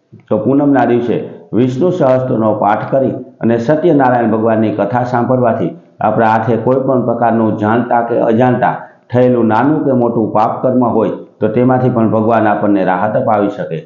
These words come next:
તો મિત્રો, આ પૂનમના દિવસે પણ આ ઉપાય કરવો જોઈએ અને સત્યનારાયણ ભગવાનની કથા સાંભળવી જોઈએ.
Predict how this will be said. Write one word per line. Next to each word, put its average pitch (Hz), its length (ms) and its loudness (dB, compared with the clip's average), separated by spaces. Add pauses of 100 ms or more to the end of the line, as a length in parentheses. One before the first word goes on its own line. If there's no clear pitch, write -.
(260)
તો 117 80 2
મિત્રો, 120 300 2
આ 110 200 2
પૂનમના 131 400 2
દિવસે 120 320 0
પણ 107 180 -4
આ 101 100 0
ઉપાય 110 360 0
કરવો 135 300 0
જોઈએ 135 280 2 (280)
અને 110 180 2
સત્યનારાયણ 123 720 2
ભગવાનની 107 420 0
કથા 117 320 -2
સાંભળવી 131 500 0
જોઈએ. 131 280 2